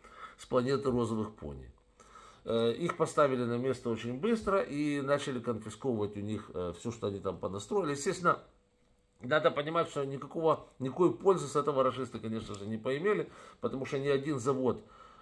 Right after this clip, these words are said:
э, они запустить не смогли после того, как ушли хозяева. Не, ну как-то оно там работает через пень-колоду. Понятно, что, м, может, на десять-пятнадцать процентов от мощности. Просто демонстрируют, что они там что-то делают. Да, если там шестьсот человек работало,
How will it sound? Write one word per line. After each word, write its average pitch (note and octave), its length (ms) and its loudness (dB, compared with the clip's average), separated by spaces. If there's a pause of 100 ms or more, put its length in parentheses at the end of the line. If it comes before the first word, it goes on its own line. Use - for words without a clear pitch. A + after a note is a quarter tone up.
(120)
э, D#2+ 440 -2
они G2 140 -6
запустить G2+ 540 -6
не F2+ 80 -8
смогли F3+ 360 0
после - 260 0
того, D#3+ 180 -4
как D3+ 220 -8
ушли D3+ 220 -4
хозяева. C#3+ 420 4
Не, C4+ 120 6
ну G#3+ 220 4
как-то A#3+ 360 10
оно G#3+ 140 8
там G3+ 200 8
работает F#3 480 8
через D3 220 -2
пень-колоду. C#3+ 600 0
Понятно, A#2 420 0
что, - 260 -4 (360)
м, F2 80 -8
может, G2 380 -6
на G2 80 -4
десять-пятнадцать G2 920 -4
процентов F2 420 -4
от E2 140 -8
мощности. E2 380 -6
Просто F#3+ 320 -2
демонстрируют, A2 680 -2
что G#2+ 100 -6
они G2+ 100 -6
там F#2 140 -10
что-то F#2+ 260 -10
делают. C2 420 -12
Да, A2 100 -2
если F2 160 -6
там E2+ 160 -6
шестьсот - 320 -8
человек D2+ 300 -12
работало, C#2 440 -12